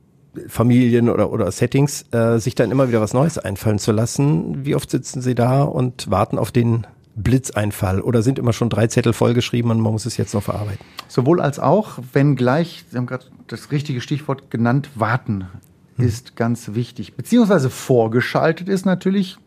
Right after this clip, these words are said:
Speaker 2: kommen wir darauf zurück, Menschen, Leben, das pralle Leben mitkriegen, wahrnehmen, auch genießen natürlich, ne? Also das Familienleben <laughs> mit all seinen Widrigkeiten gut
Speaker 1: Mhm.
Speaker 2: beobachten,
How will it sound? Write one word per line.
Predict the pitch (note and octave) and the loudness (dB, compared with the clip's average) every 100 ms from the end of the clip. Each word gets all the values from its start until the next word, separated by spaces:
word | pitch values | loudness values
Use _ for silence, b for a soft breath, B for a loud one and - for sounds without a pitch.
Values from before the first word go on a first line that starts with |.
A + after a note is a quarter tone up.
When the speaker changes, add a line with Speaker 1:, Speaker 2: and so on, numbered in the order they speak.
| _ | _
Speaker 2:
kommen | - G#2 | -8 0
wir | B2 | 2
darauf | C3 D3 | 2 0
zurück, | D3 F3 F3+ | 0 -2 -2
Menschen, | G2 G#2+ A2 F3 F3+ - | -4 -4 -2 -4 -6 -8
Leben, | G#2+ A#2 B2 D#3+ F#3 - B B B B B B B | -4 0 0 0 -2 -4 B B B B B B B
das | - - | -20 -12
pralle | - C#3+ C#3+ | -2 2 4
Leben | C3 B2 B2+ | 4 2 2
mitkriegen, | D3 - A#2+ G#2+ G2 G2 - | 0 -4 -6 -6 -6 -8 -6
wahrnehmen, | G2+ C3 C#3 B2 G#2+ G2 F#2 F#2 _ _ _ _ | 0 2 2 2 0 -2 -6 -10 _ _ _ _
auch | - - | -10 -6
genießen | A#2 D3+ F3+ A2 | 2 2 2 -2
natürlich, | F#2+ F2+ G#2 G2+ A2 | -8 -10 -12 -12 -6
ne? | B2 - | -6 -4
Also | A#2 | -4
das | A2+ - | -4 -8
Familienleben | - B2 C#3+ E3+ D#3+ C3 A2+ G3 F#3 F#3 F#3 - - B | -4 2 4 4 2 0 2 0 2 0 -2 -2 -10 B
<laughs> | F3+ C#3+ | -4 0
mit | F3 C3 | 0 2
all | C#3 E3 | 2 2
seinen | E3 C#3+ C3 | 2 0 0
Widrigkeiten | F#3 F#3 E3 - D#3 D#3 B2+ | 0 0 0 0 -2 0 0
gut | E3+ F#3 | 0 0
Speaker 1:
Mhm. | |
Speaker 2:
beobachten, | C#3+ D3 E3 F3+ F3 G3+ G3 | -2 0 0 0 -2 -6 -6